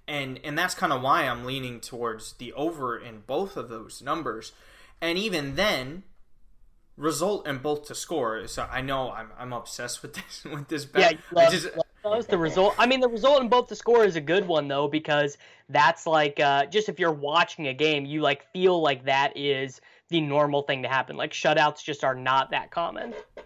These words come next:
Speaker 1: Like, like, think about it. All you have to do is really think to yourself and say, "Hey, is there a scenario in which I see Dortmund winning this game two to one?"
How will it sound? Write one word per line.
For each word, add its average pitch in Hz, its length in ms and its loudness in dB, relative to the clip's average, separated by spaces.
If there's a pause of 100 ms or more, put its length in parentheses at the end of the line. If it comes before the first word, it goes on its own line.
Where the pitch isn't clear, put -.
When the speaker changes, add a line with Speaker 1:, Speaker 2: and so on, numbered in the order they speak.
(260)
Speaker 1:
Like, 170 320 -2
like, 190 160 -4
think 208 240 -4
about 123 160 0
it. 113 60 -4
All 185 140 2
you 190 80 2
have 185 180 0
to 165 80 -4
do 143 160 -4
is 127 100 -8
really 131 180 -2
think 131 260 -6
to 135 60 -10
yourself 123 320 -6
and 123 80 -12
say, 123 280 -4
"Hey, 143 260 -4
is 131 140 -6
there 202 200 0
a 196 140 0
scenario 151 560 -2
in 131 60 -4
which 131 200 -6
I 127 60 -2
see 131 260 -8
Dortmund 143 580 -4
winning 156 300 -4
this 151 200 -4
game 113 500 -12 (140)
two 170 180 -2
to 139 80 -2
one?" 113 220 -8